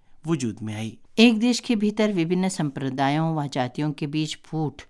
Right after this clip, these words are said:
Speaker 2: व दुश्मनी डालना और देशों के बीच संबंध में तनाव पैदा करना ब्रिटेन की हमेशा की नीति रही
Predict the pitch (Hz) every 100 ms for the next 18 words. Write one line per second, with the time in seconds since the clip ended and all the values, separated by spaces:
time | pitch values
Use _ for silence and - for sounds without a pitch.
0 | - - - 160 156 - 175 180 180 147
1 | 135 147 139 - - 156 160 175 - -
2 | 202 180 180 143 135 143 156 156 131 131
3 | 131 123 123 - 143 135 117 - - -
4 | - 170 202 220 214 214 214 - 139 147
5 | - 156 - 135 135 - 123 117 -